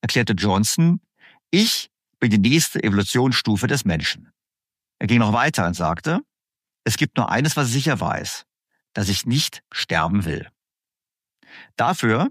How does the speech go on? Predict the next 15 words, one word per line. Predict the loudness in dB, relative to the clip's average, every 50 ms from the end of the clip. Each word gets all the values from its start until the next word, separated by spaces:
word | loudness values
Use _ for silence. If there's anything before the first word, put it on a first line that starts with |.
| -4 _
beschäftigt | -4 -2 0 0 0 0 0 -2 -2 0
Johnson | 0 0 2 0 0 -2 -2 0
ein | 0 0 -2
Team | -2 0 -2 -2 0
von | -2 -2 -2
über | -2 0 -2 -2
dreißig | -2 -2 -2 -2 -2 -2 -2 -4 -6 -6
Ärzten. | -4 -4 -4 -6 -6 -8 -8 -6 -4 -2 -2 -2 -4 _ -14 -20 -20 -20 _
Zweitausendeinundzwanzig | -4 -2 0 0 0 0 0 2 2 0 0 0 0 0 0 0 0 0 -2 0 0
hat | 0 0 0
Johnson | 0 0 2 0 0 0 -2 -2
sein | 0 0 0 0 0 -2 -4 _ _ -6
Project | -2 0 0 2 2 2 2 0 -2 -2 -2
Blueprint | 0 2 2 2 0 -2 -2 0 0 -2 -2
vorgestellt, | -4 -4 -2 -2 0 -2 -2 -2 -2 -2 -2 -2 -4 -6 -10